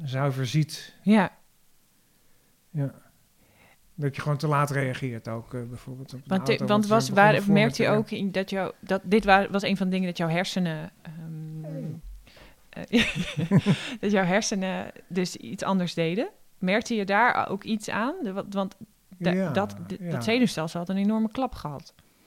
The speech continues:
Speaker 1: Alles heeft een behoorlijke klap,
Speaker 2: Ja.
Speaker 1: klap gehad, ja.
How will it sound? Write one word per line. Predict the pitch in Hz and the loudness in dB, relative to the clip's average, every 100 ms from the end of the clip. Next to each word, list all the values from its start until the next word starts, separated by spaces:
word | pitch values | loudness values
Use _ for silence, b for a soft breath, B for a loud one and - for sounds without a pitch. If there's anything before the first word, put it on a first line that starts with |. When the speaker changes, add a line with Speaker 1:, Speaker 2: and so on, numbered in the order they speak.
| b b b b b b b b | b b b b b b b b
Speaker 1:
Alles | - 175 131 | -6 -4 -4
heeft | 117 | -6
een | 107 | -6
behoorlijke | 110 117 117 - | -4 -4 -6 -4
klap, | 190 196 | 2 4
Speaker 2:
Ja. | 180 - | 2 -2
Speaker 1:
klap | - 120 | -10 -10
gehad, | - 127 117 - | -10 -10 -10 -8
ja. | 117 120 | -8 -8